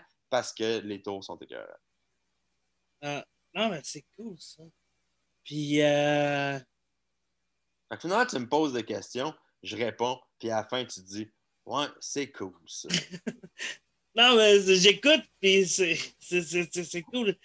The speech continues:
Speaker 2: C'est,
Speaker 1: C'est cool, ça, hein ?
Speaker 2: c'est vraiment
Speaker 1: <laughs>
Speaker 2: cool, ça. <laughs> Ben, c'est cool parce que t'as répondu à toutes les questions de Sébastien.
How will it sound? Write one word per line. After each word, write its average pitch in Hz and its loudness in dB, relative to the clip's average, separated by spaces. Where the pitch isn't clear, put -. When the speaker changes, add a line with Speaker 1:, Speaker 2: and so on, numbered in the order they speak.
Speaker 2:
C'est, 165 0
Speaker 1:
C'est 123 -4
cool, 180 4
ça, 110 -2
hein ? 139 -8
Speaker 2:
c'est 180 2
vraiment 240 4
Speaker 1:
<laughs> - -2
Speaker 2:
cool, 202 4
ça. 185 -2
<laughs> - 0
Ben, 202 6
c'est 185 4
cool 294 2
parce 214 2
que - -12
t'as 208 6
répondu 208 6
à 302 8
toutes 285 -4
les 285 4
questions 214 4
de 175 4
Sébastien. 170 2